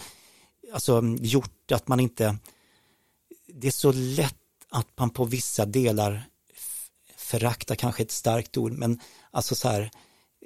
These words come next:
s-, ser inte småstaden eller, eller Sverige, liksom så här. Epadunk och så här,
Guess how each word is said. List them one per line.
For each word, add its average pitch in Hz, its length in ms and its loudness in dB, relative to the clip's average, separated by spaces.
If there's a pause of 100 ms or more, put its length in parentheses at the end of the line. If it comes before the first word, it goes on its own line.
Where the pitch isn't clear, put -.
(340)
s-, - 320 -6 (360)
ser 151 420 0
inte 110 240 0
småstaden 117 840 0
eller, 117 200 -2
eller 110 520 0 (300)
Sverige, 110 480 0
liksom 117 280 -6
så - 140 -4
här. 117 180 0 (1300)
Epadunk 117 1040 2
och 117 480 4
så 127 100 -2
här, 104 300 0